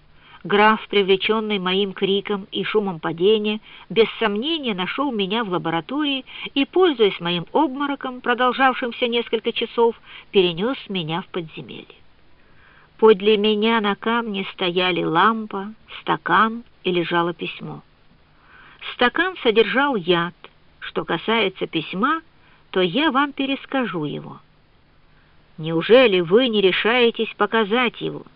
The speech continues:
и доверяете мне только в половину? "Я сожгла его", — отвечала мне Полина, "но будьте спокойны, я не забыла из него ни одного слова". "Полина,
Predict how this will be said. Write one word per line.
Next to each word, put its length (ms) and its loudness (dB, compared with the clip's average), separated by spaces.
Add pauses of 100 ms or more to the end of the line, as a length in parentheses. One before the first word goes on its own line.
(320)
и 120 8
доверяете 580 6
мне 160 0
только 320 2
в 100 -12
половину? 680 -2 (1080)
"Я 280 0
сожгла 520 0
его", — 400 -4 (100)
отвечала 520 -4
мне 200 -8
Полина, 420 -10 (520)
"но 160 -2
будьте 380 -2
спокойны, 720 -8 (500)
я 260 0
не 160 0
забыла 520 2
из 200 -2
него 440 -2 (100)
ни 140 -6
одного 500 -4 (160)
слова". 320 -14 (1500)
"Полина, 600 0